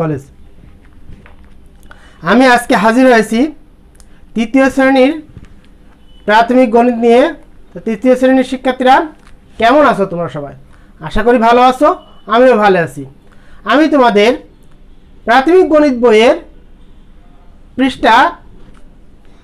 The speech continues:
চৌষট্টি পর্যন্ত করিয়ে ফেলেছি, অর্থাৎ আমরা একষট্টি পৃষ্ঠার থেকে ভাগ শুরু করছিলাম, একষট্টি থেকে চৌষট্টি করে ফেলেছি। আজকে আমরা করব পঁয়ষট্টি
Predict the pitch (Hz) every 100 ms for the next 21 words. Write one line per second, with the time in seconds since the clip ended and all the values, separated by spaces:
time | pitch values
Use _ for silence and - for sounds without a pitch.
0 | - - - - - 247 277 392 403 381
1 | 320 285 277 254 247 233 233 240 254 262
2 | 240 247 240 233 233 233 226 214 - -
3 | - - - - 190 208 262 294 285 277
4 | 294 269 247 214 214 247 254 254 269 269
5 | 339 - - - - - - 196 262 262
6 | 262 254 247 247 277 254 254 262 269 262
7 | 359 392 - - - - 240 294 - 349
8 | 294 254 240 233 214 208 277 403 - -
9 | - - - - 240 262 269 302 302